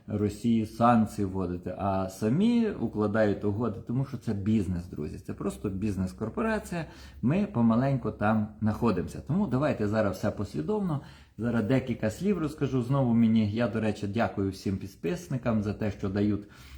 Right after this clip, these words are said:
е, корисну інформацію. Знову виплила ця, е, колись була така скандальна інформація,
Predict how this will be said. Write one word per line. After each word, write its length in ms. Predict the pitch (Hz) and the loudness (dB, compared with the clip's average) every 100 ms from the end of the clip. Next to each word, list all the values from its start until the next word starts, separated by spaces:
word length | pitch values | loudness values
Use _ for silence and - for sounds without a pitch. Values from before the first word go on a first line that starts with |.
| - | -8
е, 520 | 107 104 101 98 98 98 95 | -2 0 0 0 -2 -4 -4
корисну 480 | 127 127 110 - 104 | 2 2 2 0 0
інформацію. 680 | 101 - 131 190 214 - 120 | 0 0 -2 0 -2 -2 -2
Знову 300 | 107 110 101 | 2 2 2
виплила 520 | 101 113 104 98 98 | 0 -2 0 0 0
ця, 280 | 98 101 98 104 | 0 -2 -2 0
е, 340 | 101 98 95 - | 0 0 -2 -2
колись 220 | 107 98 | 0 0
була 260 | 92 98 92 | 0 -2 -2
така 240 | - 98 | -4 -6
скандальна 680 | - 117 127 117 104 101 101 | 0 2 4 4 2 0 0
інформація, 800 | 104 - 104 107 101 - 98 | -4 -2 -2 0 0 -2 -4